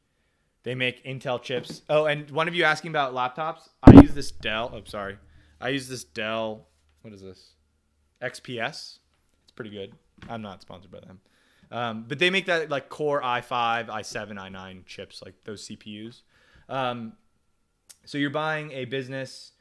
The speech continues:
with forty-five percent plus ebitda margins, basically zero growth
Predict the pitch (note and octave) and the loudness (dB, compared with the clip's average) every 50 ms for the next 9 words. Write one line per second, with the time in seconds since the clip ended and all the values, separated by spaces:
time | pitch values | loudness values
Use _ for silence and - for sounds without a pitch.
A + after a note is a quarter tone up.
0 | _ _ _ _ _ _ _ _ _ - B2+ C3+ B2+ B2 A#2+ A#2+ - - - _ | _ _ _ _ _ _ _ _ _ -10 -6 -4 -4 -4 -4 -6 -10 -20 -20 _
1 | _ _ _ _ _ _ _ _ _ - - C#3 C#3 C#3+ C#3+ C3+ - D3 C3+ C3 | _ _ _ _ _ _ _ _ _ -8 -6 -4 -2 -2 -2 -4 -2 -2 0 0
2 | B2+ A#2 B2+ A#2+ - - C#3 C3 B2+ - - C#3 A#2+ A#2 - - - C#3+ C3+ C3 | -2 -4 -6 -10 -8 -6 -6 -6 -8 -10 -8 -6 -6 -6 -8 -10 -12 -14 -14 -10
3 | C3 D3 C#3+ C#3 C3+ C3+ C3+ C3+ C3+ B2+ B2+ C3+ C3 C3 C3 B2+ B2 - - _ | -6 -4 -4 -4 -4 -4 -4 -4 -4 -6 -6 -10 -10 -10 -12 -14 -16 -18 -20 _
4 | _ _ _ _ - C#3 C#3+ C#3 - - C#3 B2 A2 G2+ G2+ A#2+ B2+ B2+ B2+ B2+ | _ _ _ _ -8 -6 -6 -6 -6 -8 -10 -10 -10 -10 -8 -4 -2 -2 0 0
5 | B2+ B2 G#2+ - G#2+ G2 G#2 A#2 C#3+ D3 - - - | -2 -2 -6 -6 -8 -6 -4 -4 -6 -8 -10 -20 -20